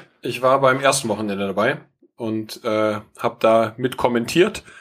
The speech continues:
hab das Event von Freitag bis Sonntag, äh, sozusagen, ja, mitnehmen dürfen.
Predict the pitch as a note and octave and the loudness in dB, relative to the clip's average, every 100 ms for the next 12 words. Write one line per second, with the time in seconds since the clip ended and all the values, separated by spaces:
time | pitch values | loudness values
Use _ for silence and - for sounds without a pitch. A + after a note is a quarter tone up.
0 | - - _ _ - A2+ A#2 B2 A#2+ A#2+ | -20 -20 _ _ -4 -2 -2 0 2 2
1 | A#2+ B2 A#2 A2 A2 B2 B2 B2 B2 - | 2 0 0 0 2 2 2 0 2 2
2 | C#3+ D#3+ D3 C#3+ - - B2 A#2+ B2 - | 2 2 2 0 -14 -6 -4 -2 -4 -2
3 | A#2 A#2+ B2 A#2+ A#2 A#2+ A2+ - - C3+ | 2 2 0 -6 -4 0 0 -4 -12 -6
4 | C3+ C3 B2+ C3 B2+ C3+ - | 0 2 2 2 0 -4 -8